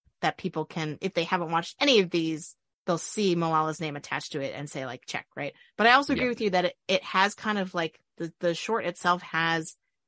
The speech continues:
Speaker 1: a wholesome sort of feel good element to it, where it's like, if only we could just all be nice to each other, the whole, we wouldn't
Speaker 2: <laughs>
Speaker 1: have any of the pro-, any problems in the world.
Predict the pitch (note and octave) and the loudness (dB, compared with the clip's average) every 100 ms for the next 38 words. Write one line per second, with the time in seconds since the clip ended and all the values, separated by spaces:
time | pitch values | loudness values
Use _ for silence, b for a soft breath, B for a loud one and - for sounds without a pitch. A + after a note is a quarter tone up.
0 | _ _ _ F3+ E3 - G#3 G3 F#3 G3 | _ _ _ 2 2 0 0 0 0 -2
1 | F3 D#3+ D#3 F3 D#3+ - - E3+ E3+ F3+ | 0 -2 -4 -2 -4 -6 -6 -2 -2 -2
2 | - G3 G#3+ A3+ A#3+ B3+ _ _ _ _ | -2 0 4 2 2 -2 _ _ _ _
3 | _ _ _ - A3 A#3+ A#3+ A#3+ - - | _ _ _ 0 4 6 6 2 0 -2
4 | A#3+ A3+ A3 F#3 F3 F3 - F3 D#3+ G3+ | 4 6 4 2 2 2 2 -2 0 -2
5 | F#3+ - G#3+ A3 A3 G#3+ F#3+ F#3 F3+ F3+ | -4 -2 2 2 4 2 0 -2 -4 -4
6 | F3 - E3+ E3+ E3 D#3 E3+ - A#3 A3+ | -4 0 2 0 -6 -4 -6 -6 -6 0
7 | A#3 A#3+ A#3 A#3 - - E3 E3 E3 D#3+ | 0 2 2 2 -2 -4 -2 2 0 2
8 | - E3+ E3+ D#3 E3 E3 E3 D#3+ D#3 - | 2 6 4 2 -2 0 -2 -4 -6 0
9 | E3 - - E3+ D3+ D#3+ D#3+ G#3 A3 A3+ | 2 2 0 -4 0 0 0 -2 -2 -4
10 | G#3+ A3 A3+ A3+ | -2 2 2 2